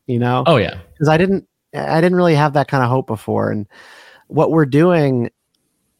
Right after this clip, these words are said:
Speaker 1: takes me a little bit back in time to, I don't know, I, I guess being younger, like, you kinda mentioned, like, the hustle.
Speaker 2: Mm. Yeah,
Speaker 1: Um,
Speaker 2: let's bring
Speaker 1: you
Speaker 2: some
Speaker 1: know
Speaker 2: nostalgia in.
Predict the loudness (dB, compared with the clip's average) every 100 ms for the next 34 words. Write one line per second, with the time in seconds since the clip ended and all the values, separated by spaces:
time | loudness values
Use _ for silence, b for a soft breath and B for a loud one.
0 | _ -10 -4 -4 -2 0 2 2 0 0
1 | -2 -2 -2 -2 -4 -8 -10 -4 -4 -2
2 | -2 0 2 0 -2 -6 -14 -2 0 2
3 | 0 -2 _ -10 -6 -4 -6 -8 -8 -10
4 | -4 -2 0 0 -2 -2 0 2 0 -4
5 | -4 -4 -4 -8 -4 -2 0 -2 -2 -4
6 | -6 -8 -6 -8 -10 -6 -6 -6 B B
7 | B -4 -2 0 0 0 0 0 0 2
8 | 2 2 0 0 2 2 2 2 2 2
9 | 2